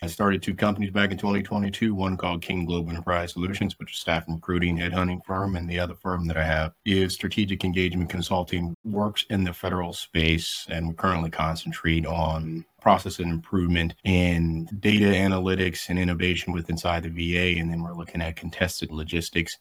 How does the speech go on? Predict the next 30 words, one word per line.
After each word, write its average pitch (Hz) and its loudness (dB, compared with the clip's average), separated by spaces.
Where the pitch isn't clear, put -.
and 87 4
emergency 87 2
management 82 2
training 80 0
with 80 -10
inside 80 0
the 80 -8
D 80 -2
O 78 -6
D - -10
spaces. - -4
We 82 0
will 85 0
start 87 0
looking 92 2
in 87 4
twenty 95 0
twenty-four 117 4
on 98 2
how 92 4
to 87 -4
see - 0
how 90 2
we 85 -2
can 82 0
best 82 2
serve 82 0
Department 90 2
of 165 -12
Homeland, 80 2